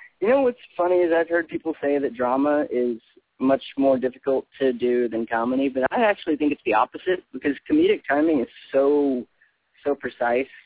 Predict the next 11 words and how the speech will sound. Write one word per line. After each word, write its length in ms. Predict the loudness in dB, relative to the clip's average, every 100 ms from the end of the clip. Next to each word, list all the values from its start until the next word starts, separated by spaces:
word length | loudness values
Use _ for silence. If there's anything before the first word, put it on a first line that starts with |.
| _ -10
I 80 | -4
mean, 240 | -2 -2 -2
comedic 300 | 0 2 2
actors 400 | 0 0 -2 -4 -6 _ _ _ -20 _ _ -4
actually 280 | -4 0 2
are 60 |
working 440 | 4 2 0 -2 -2
just 220 | -4 -4 -8
as 80 |
hard 260 | -2 0
as 80 | 0